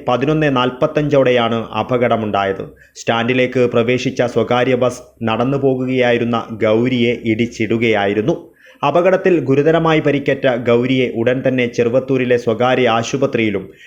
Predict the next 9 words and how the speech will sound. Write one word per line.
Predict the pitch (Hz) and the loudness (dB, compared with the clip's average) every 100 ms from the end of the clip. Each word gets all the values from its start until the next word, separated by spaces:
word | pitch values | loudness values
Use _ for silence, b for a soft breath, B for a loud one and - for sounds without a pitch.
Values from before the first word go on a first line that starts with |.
| B | B
പിന്നീട് | 117 120 123 113 - | -4 0 0 -2 -2
കണ്ണൂരിലെ | 113 120 135 135 127 120 - 110 | -2 0 0 2 2 0 0 -2
ആസ്റ്റർ | 120 127 147 131 | -2 0 -2 0
മിംസ് | 135 120 113 | -2 -2 -2
ആശുപത്രിയിൽ | 117 - 127 131 131 127 | -2 -2 -4 -2 -2 0
എത്തിച്ചുവെങ്കിലും | 113 113 143 139 120 104 98 95 - | -2 -2 -4 0 0 -2 -4 -8 -8
ഉച്ചയോടെ | 113 - 127 120 101 101 - 101 | -8 -2 0 2 2 -2 -6 -6
മരണം | 104 113 107 101 - | -2 -2 -4 -6 -8
സംഭവിച്ചു. | 104 110 110 - | -4 -2 -2 -2